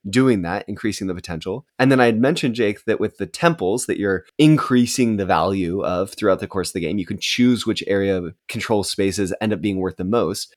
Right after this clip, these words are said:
There's also this risk that your work could be for someone else's benefit. And I think the tension around trying to tease out, okay,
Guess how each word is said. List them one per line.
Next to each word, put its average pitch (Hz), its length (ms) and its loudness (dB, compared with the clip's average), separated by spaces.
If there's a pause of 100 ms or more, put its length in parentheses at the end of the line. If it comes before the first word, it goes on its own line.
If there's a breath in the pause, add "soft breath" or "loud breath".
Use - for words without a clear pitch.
There's 123 160 0
also 147 400 4
this 113 240 2
risk 95 260 -2
that 107 160 2
your 110 180 0
work 110 460 0
could 117 180 -2
be 101 160 -2
for 104 160 -4
someone 98 220 -2
else's 85 300 -6
benefit. 110 500 -4 (100)
And 135 120 4
I 139 60 6
think 160 260 -2
the 127 80 0
tension 180 440 0
around 120 260 2
trying 107 200 -2
to 101 60 -2
tease 117 280 -2
out, 104 180 4
okay, 110 260 0